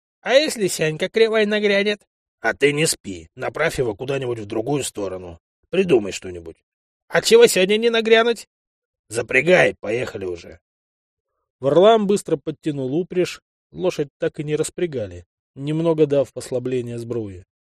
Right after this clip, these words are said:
После чего они выехали на дорогу и отправились в обратный путь. "Сегодня никак", продолжал Семён, трясясь в телеге и удобно развалившись на сене.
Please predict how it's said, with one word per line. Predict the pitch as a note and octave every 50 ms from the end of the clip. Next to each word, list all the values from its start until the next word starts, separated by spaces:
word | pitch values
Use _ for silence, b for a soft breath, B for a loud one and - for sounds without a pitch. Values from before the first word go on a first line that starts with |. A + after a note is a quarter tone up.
| _ _ _ _ _ _ _
После | - F#3 - G#3+ G3+
чего | - - A3 A#3 B3 A#3+
они | A3 F#3 E3+
выехали | D#3 D3 D#3 D#3 D3+ C#3 - D#3 C3+ C3+
на | B2+ B2+ B2+
дорогу | A#2+ C#3 D3+ F3+ G#3 G#3+ F3+ E3 D3
и | C3+ C3+
отправились | C3 A2+ - - B2 B2+ C3 B2 B2 A#2 A2 - -
в | B2
обратный | A2+ A2+ A#2 A#2+ A2+ _ A#2+ A#2+ A#2+
путь. | _ - G2+ F2+ E2+ _ _ _ _ _ _ _ _ _ _ _ _ _ _ _ _ _ _
"Сегодня | - - G2+ G2+ - E3 F3 E3+ E3+ E3+
никак", | E3+ F3 F3+ E3+ - - G2+ F2+ E2+ E2 _ - - _ _ _ _ _
продолжал | _ A2+ A2+ A2 A#2 A2+ A2 G#2+ A2 A2 G#2 F#2
Семён, | - - A2+ A#2+ C#3 D3+ D#3 D3 A#2+ - _ -
трясясь | C3 C#3 C3+ - F3 E3 D3 -
в | - _
телеге | - - - D3 D3+ D3+ C#3 C3+ C3+ C3 A#2+ _ _ _
и | - B2+
удобно | A#2 A#2 A#2 B2 C3 B2+ B2+ B2+
развалившись | B2 A#2+ A#2 A2+ A#2 A#2 A#2+ B2 A#2+ - - A2+ - -
на | C3 A#2+
сене. | - - G#2+ F2+ F2 E2+ E2+ F2